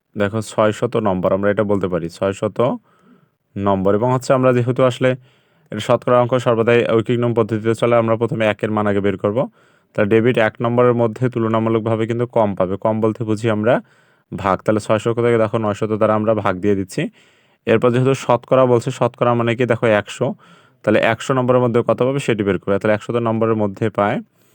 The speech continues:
তাহলে অবশ্যই বেশি পাবে। তাহলে বেশি মানে just উপরতলায় গুণ, দেখো ছয়শত গুণন একশত এবং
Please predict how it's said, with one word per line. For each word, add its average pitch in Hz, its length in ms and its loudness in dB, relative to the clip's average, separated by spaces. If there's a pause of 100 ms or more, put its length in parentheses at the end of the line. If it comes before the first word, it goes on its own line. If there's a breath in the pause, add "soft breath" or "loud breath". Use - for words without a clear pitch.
(320 soft breath)
তাহলে 113 140 2
অবশ্যই 110 300 2
বেশি 113 320 0
পাবে। 92 280 0
তাহলে 101 200 -2
বেশি 107 240 -4
মানে 123 180 -2
just 113 260 -2
উপরতলায় 104 400 0
গুণ, 92 160 -2
দেখো 98 160 -4
ছয়শত 104 400 -4
গুণন 107 260 -4
একশত 98 360 -4 (680 soft breath)
এবং 104 140 0